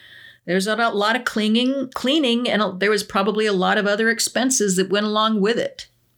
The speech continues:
But a lot of joy and a lot of excitement. And it's a good life. But, you know,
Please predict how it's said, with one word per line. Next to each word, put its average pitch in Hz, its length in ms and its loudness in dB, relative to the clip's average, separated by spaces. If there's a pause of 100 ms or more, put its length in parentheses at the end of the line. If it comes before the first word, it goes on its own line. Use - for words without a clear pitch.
(600)
But 190 100 0
a 170 40 -2
lot 180 200 0
of 202 120 -2
joy 214 480 0
and 208 140 -2
a 208 60 -2
lot 196 200 0
of 220 80 -2
excitement. 220 760 0 (340)
And 277 60 -2
it's 294 100 -2
a 277 80 0
good 330 160 -2
life. 330 540 -4 (1300)
But, 220 280 -2
you 262 60 2
know, 247 180 0